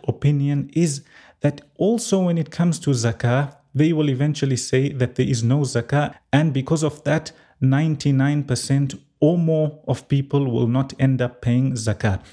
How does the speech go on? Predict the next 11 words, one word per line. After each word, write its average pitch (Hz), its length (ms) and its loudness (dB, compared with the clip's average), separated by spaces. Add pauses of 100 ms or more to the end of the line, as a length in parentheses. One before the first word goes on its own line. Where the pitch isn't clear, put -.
(120)
So - 160 -2
yes, 123 320 0 (380)
paper 135 240 0
money 127 260 2
is 110 100 -4
not 123 220 -2
like 107 220 -2
gold 120 260 2
one 120 300 2
hundred 135 340 -2
percent, 160 460 -2